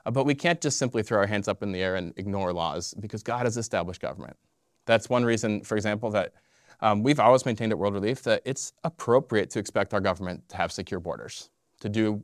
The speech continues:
what is reasonably possible to know who's coming into the country, and to do everything reasonably possible to keep out anyone who'd be seeking to do harm.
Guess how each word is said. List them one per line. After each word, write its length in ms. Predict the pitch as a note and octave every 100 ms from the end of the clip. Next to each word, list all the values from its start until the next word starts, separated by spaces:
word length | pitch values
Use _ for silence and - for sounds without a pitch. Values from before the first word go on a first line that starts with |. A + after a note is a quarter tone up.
| -
what 100 | B2+
is 140 | A#2
reasonably 420 | G#2+ B2 B2+ B2+
possible 380 | A#2 A2+ A2 B2
to 80 | A2+
know 120 | G#2+
who's 180 | G#2 A2
coming 220 | B2+ A#2
into 140 | A#2 A2
the 80 |
country, 480 | A2+ A2+ A2+ B2+ C3+ - _ _ _ _ _
and 140 | A2
to 80 | G#2
do 300 | A2+ A#2 A2+
everything 320 | - A#2+ A#2 A2+
reasonably 380 | A2+ A2+ G#2 G2+
possible 400 | G2 F2+ - G2
to 180 | G#2+ G2
keep 260 | - A#2
out 240 | G2+ C3+ G#2
anyone 240 | G2 F#2+
who'd 160 | G2 G2
be 80 |
seeking 360 | F#2+ - G2 F#2
to 80 | -
do 120 | F2
harm. 320 | F2 G1+ -